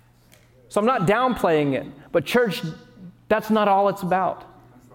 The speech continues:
But it is gonna happen when He baptizes us.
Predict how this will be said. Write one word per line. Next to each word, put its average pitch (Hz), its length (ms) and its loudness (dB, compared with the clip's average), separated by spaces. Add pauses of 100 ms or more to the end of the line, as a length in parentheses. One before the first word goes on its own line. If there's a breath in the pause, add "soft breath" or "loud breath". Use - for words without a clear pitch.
(1400)
But 196 120 2
it 185 120 2
is 220 140 2
gonna 196 160 2
happen 196 340 0
when 160 100 2
He 160 120 2
baptizes 151 560 0
us. 117 320 -4